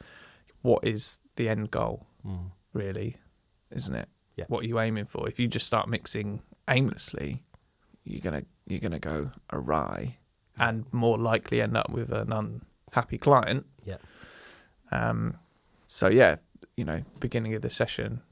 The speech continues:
Speaker 1: and, and that's what I mean. Yeah, like, getting a, um, hearing their song before, then we have an idea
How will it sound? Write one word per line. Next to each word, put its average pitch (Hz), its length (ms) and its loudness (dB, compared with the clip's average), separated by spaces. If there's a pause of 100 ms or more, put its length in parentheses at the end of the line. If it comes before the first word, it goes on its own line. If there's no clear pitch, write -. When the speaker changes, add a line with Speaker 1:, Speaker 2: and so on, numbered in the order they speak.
(100)
Speaker 1:
and, 131 180 8
and 135 140 8
that's 127 140 4
what 98 80 8
I - 20 10
mean. 120 200 6
Yeah, 107 140 10
like, - 300 0
getting 117 300 2
a, 110 300 -2 (560)
um, - 240 -6
hearing 113 420 4
their 113 120 -2
song 113 460 2 (140)
before, 113 680 2
then - 120 -2
we 120 140 0
have 110 200 -2
an 104 100 -6
idea 104 540 -4